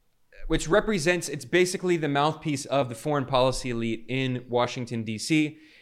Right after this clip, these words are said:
It is the official magazine of the Council on Foreign Relations, which has a revolving door with the U S government. And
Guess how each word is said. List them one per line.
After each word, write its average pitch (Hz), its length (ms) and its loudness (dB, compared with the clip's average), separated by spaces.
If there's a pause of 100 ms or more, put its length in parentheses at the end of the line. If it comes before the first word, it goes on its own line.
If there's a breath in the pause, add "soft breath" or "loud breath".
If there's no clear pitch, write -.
(200 loud breath)
It 139 160 2
is 139 240 2
the 135 100 0
official 165 380 0
magazine 143 540 0
of 123 180 -2
the 120 80 -4
Council 139 480 -2
on 127 80 -4
Foreign 117 280 -2
Relations, 127 460 0
which 123 120 -8
has 131 160 -2
a 123 40 -4
revolving 123 500 0
door 120 200 0
with 120 120 0
the 120 80 -6
U 110 140 -2
S 107 120 -4
government. 123 420 0 (500 soft breath)
And 147 300 0